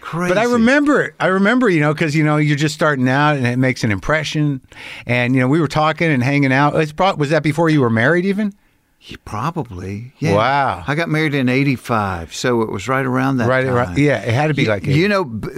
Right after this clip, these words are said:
Speaker 1: d-, now, have you ever noticed this? We tend to remember other comics'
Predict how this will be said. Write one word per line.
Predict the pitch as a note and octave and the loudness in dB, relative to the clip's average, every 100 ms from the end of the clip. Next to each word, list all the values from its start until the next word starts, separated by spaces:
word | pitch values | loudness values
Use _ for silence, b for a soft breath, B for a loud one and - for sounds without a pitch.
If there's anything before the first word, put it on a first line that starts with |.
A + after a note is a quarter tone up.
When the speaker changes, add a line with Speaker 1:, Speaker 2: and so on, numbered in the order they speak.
| - | -8
Speaker 1:
d-, | D3 - | -6 -2
now, | E3+ F3 | 0 2
have | E3+ D3+ | 0 2
you | A3 | 2
ever | B3+ A#3+ | 2 2
noticed | D#3+ D#3+ C#3 - | 2 2 -2 -2
this? | C3 C#3+ - | -2 -2 -2
We | A#2 D#3 | -2 0
tend | G3 - G#3+ G3 F3+ - | 0 0 0 2 0 0
to | - D3 C3 A#2 A2+ - B B B B B B - | 0 2 2 4 2 0 B B B B B B -6
remember | A#2 B2 C3+ C3 D3+ D#3 D3 C3+ A#2 G#2+ - - - - | 0 0 2 2 0 0 0 0 0 -4 -10 -20 -12 -4
other | D3+ D#3+ D#3 | -2 -2 -2
comics' | - C#3 C3 B2+ B2 - | 0 0 2 0 -2 -4